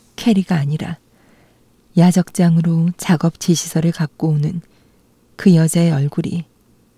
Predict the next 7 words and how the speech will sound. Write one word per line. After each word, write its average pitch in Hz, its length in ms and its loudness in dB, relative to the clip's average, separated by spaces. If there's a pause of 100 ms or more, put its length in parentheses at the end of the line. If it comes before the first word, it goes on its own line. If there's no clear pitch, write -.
책장에 170 720 2 (580)
어른거렸다. 156 960 -2 (2500)
다음날 156 380 4
그는 156 420 -2 (760)
그녀를 175 460 6
어색한 170 520 2
목소리로 156 600 -4